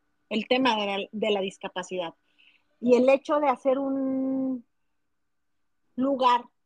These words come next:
donde tú te puedas expresar como lo hacemos tú y yo a diario,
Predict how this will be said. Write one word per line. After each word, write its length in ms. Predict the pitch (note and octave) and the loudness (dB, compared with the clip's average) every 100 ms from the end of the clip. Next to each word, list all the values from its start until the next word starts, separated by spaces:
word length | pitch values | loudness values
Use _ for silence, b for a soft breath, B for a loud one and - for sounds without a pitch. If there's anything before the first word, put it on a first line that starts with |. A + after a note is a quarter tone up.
| _ | _
donde 300 | A3+ A#3+ A#3 | -10 -8 -8
tú 120 | C4+ | -8
te 120 | C#4 | -10
puedas 380 | C4+ C#4+ C4+ C#4 | -8 -8 -8 -10
expresar 640 | C4+ - G#3 G#3 A#3 G#3+ | -16 -16 -16 -12 -10 -10
como 200 | - A3 | -8 -8
lo 100 | G#3+ | -6
hacemos 460 | G3+ G#3 A#3+ A#3+ - | -8 -8 -10 -10 -12
tú 160 | - B3 | -10 -8
y 140 | A#3+ | -6
yo 120 | A3 | -6
a 100 | G#3+ | -6
diario, 480 | G3+ G3+ G#3 B3+ G4 | -4 -6 -4 -6 -8